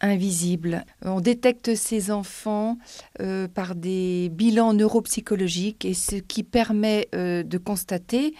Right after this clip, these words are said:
que ces enfants sont absolument intelligents comme les autres. Donc ce qui les pénalise et ce qui les handicape, c'est d'accéder à l'apprentissage, comme tout le monde, lecture, écriture et toutes les, les notions, euh, que l'on apprend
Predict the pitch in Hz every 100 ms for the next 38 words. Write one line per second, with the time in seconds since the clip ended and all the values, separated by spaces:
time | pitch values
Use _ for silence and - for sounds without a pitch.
0 | - - _ 196 202 180 180 233 233 180
1 | 180 240 - 214 208 226 - 214 180 196
2 | 185 190 175 175 170 170 165 170 - _
3 | _ - - - 240 233 - 285 254 240
4 | 226 214 214 185 175 - 202 180 - 240
5 | 202 180 - 202 254 - - - - 208
6 | 220 302 - - 220 220 294 - 202 185
7 | - 254 262 190 - 180 196 226 - -
8 | 233 220 202 180 185 214 175 208 - 208
9 | 202 180 - 170 208 208 160 - 175 185
10 | 170 170 175 170 165 - - 175 170 -
11 | - - 175 180 175 - - 220